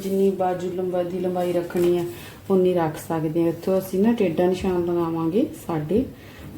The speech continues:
ਅੱਠ ਦਾ, ਡਾਊਨ ਕਰਾਂਗੇ ਤਿੰਨ ਇੰਚ ਤੇ ਮੂਹਰੀ ਅਸੀਂ ਰੱਖਣੀ ਹੈਗੀ ਆ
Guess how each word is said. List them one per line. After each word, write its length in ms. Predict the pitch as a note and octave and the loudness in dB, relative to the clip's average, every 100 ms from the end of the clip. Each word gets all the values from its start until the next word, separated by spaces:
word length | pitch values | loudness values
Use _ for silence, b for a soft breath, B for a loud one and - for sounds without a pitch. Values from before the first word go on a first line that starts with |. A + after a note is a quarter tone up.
| F3 | -4
ਅੱਠ 200 | D3+ E3+ | -4 -4
ਦਾ, 220 | D3+ G3 B3+ - - - - - - - - - - - - - - - - - - - - - B B B B B F3+ | 0 0 -2 -6 -18 -18 -20 -18 -16 -16 -18 -20 -20 -20 -20 -18 -16 -16 -14 -16 -16 -18 -16 -12 B B B B B 4
ਡਾਊਨ 340 | F#3 G3+ G#3 | 6 6 4
ਕਰਾਂਗੇ 400 | G3+ G#3 G3+ G3+ | 2 2 2 0
ਤਿੰਨ 300 | G3 F3 D#3+ | 0 0 0
ਇੰਚ 340 | D#3+ D#3+ D#3 C#4+ - - - - - - - - - - - - - - - - - - - - - | -2 -2 -2 -4 -6 -14 -20 -20 -20 -20 -20 -20 -20 -20 -20 -20 -20 -20 -18 -18 -18 -16 -16 -10 0
ਤੇ 100 | G3 | 6
ਮੂਹਰੀ 380 | G3 G3+ A3+ | 6 8 6
ਅਸੀਂ 200 | A3 - | 4 2
ਰੱਖਣੀ 420 | G#3 G3 - G3 G3 | 0 0 -2 0 0
ਹੈਗੀ 400 | G3+ F3+ F#3 F3+ | 0 -2 -2 -2
ਆ 140 | G#3+ | -2